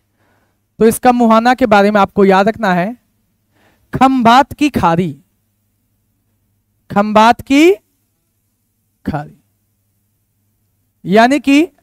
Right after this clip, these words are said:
गल्फ ऑफ खंबात, गुजरात में। कहां पड़ेगा? गुजरात। कहां पड़ेगा? गुजरात में खंबात की खाड़ी है।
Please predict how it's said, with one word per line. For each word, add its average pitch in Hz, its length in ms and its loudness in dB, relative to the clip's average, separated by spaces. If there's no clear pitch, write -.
गल्फ 220 520 0
ऑफ 220 400 0
खंबात, 185 420 -4
गुजरात 220 640 0
में। 143 260 -14
कहां 220 180 2
पड़ेगा? 277 360 2
गुजरात। 165 360 -4
कहां 240 180 4
पड़ेगा? 294 440 2
गुजरात 220 480 2
में 269 120 -2
खंबात 214 420 0
की 269 100 -6
खाड़ी 165 320 -6
है। 76 60 -20